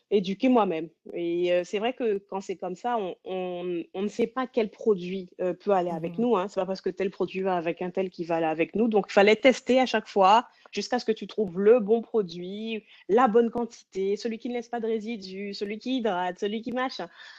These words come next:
Speaker 1: Ah là là, c'était toute une histoire, toute une mission. Heu, je pense même jusqu'à aujourd'hui, hein, heu, de trouver, heu, quel produit ou quelle, heu,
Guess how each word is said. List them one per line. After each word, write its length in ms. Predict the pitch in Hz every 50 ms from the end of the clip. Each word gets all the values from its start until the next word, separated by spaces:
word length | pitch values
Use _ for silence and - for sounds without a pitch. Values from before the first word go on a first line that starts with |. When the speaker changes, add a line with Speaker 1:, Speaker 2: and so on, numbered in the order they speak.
| - -
Speaker 1:
Ah 120 | - 254 269
là 140 | 247 202 185
là, 120 | 185 196 -
c'était 320 | - 196 190 - 262 269 233 - _
toute 280 | 349 392 415 415 - -
une 160 | 349 311 330
histoire, 440 | 330 320 - - 320 254 240 - _
toute 180 | - 381 - _ _ _ _ 349
une 240 | 320 403 381 339
mission. 600 | 311 330 320 311 - - _ - 254 302 294 302 370 427 415 415 _ _ _ _ _ _ _ - -
Heu, 440 | 214 202 196 196 196 196 196 202 196
je 100 | 196 247
pense 200 | - 392 427 294
même 160 | 277 262 254 226
jusqu'à 280 | 226 233 - - 208
aujourd'hui, 420 | 208 185 190 175 180 170 226 320 349
hein, 200 | 269 226 180 - - 180 170 170
heu, 20 |
de 120 | 165 170 175
trouver, 600 | - - - 214 196 170 160 185 226 285 - - -
heu, 140 | 151 156 156 -
quel 160 | 196 214 214
produit 560 | - - _ 233 208 170 156 160 175 196 247 247
ou 80 | 196
quelle, 340 | - _ - 190 190 185 180
heu, 160 | 170 160 160